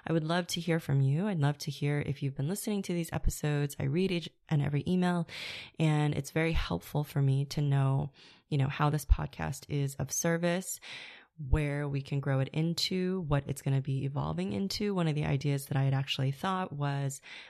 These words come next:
obviously it's gonna have to have a different name because it has a curse word in it, <laughs> but kind of like a secondary evolution of the podcast, which would be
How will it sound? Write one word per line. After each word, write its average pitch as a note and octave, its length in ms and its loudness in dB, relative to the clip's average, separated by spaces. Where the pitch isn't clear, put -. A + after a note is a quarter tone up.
obviously B2+ 320 2
it's C#3+ 140 -2
gonna C#3+ 120 4
have C3 120 4
to - 80 4
have C#3 100 4
a C3+ 40 4
different C3 280 2
name B2+ 160 4
because C#3+ 260 2
it C#3 40 6
has - 180 4
a - 40 -6
curse E3 220 4
word D3 160 2
in C#3+ 120 -2
it, D#3+ 200 -2
<laughs> - 120 8
but - 140 2
kind A3+ 200 4
of A#3 80 0
like G#3 200 4
a G3 60 6
secondary G3 640 4
evolution D3+ 540 4
of C3+ 80 2
the - 80 -2
podcast, - 640 2
which D3 180 -2
would C#3+ 160 0
be D#3 300 2